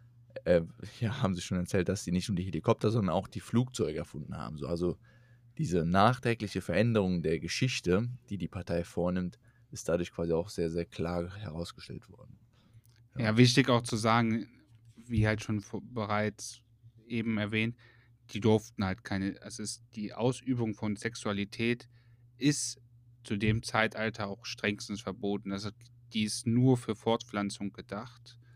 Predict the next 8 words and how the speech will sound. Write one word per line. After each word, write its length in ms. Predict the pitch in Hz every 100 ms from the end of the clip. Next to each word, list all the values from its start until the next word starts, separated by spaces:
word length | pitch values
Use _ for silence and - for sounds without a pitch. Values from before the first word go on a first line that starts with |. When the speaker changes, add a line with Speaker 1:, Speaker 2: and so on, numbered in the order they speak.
| -
Speaker 1:
Genau. 320 | 107 82 62
Speaker 2:
Und 180 | - 104 - _ _ - - - - -
da 140 | 107
soll 340 | 101 123 131 -
überhaupt 540 | 127 110 127 135 -
gar 240 | - 127 143
keine, 680 | - 135 131 127 127 120 127 - - - - - - -
äh, 360 | 117 110 104